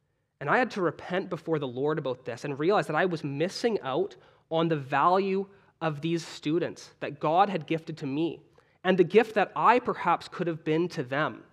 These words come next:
How could I have avoided this selfishly thinking, "I just want the best conversation partners"? And in similar ways, do we act, in a sense, selfishly with our conversations and relationships?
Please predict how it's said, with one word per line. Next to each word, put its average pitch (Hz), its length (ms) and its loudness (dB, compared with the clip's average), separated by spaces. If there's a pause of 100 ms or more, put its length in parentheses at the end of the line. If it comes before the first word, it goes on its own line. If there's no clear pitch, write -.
(680)
How 202 200 6
could 247 140 2
I 233 60 6
have 196 80 4
avoided 165 420 4
this 151 140 0
selfishly 165 600 -2
thinking, 151 300 -6 (100)
"I 156 220 4
just 165 180 -2
want 151 180 -2
the 143 60 -8
best 135 320 -4
conversation 131 760 -8
partners"? - 640 -16 (1600)
And 175 360 4
in 220 160 6
similar 226 340 4
ways, 175 300 2
do 180 200 -2
we 214 280 -4
act, 156 320 2
in 156 80 -2
a 147 40 -2
sense, 143 280 -4
selfishly 151 920 -2 (280)
with 175 300 -2
our 160 120 2
conversations 139 1040 -6 (220)
and 139 140 -4
relationships? 127 960 -8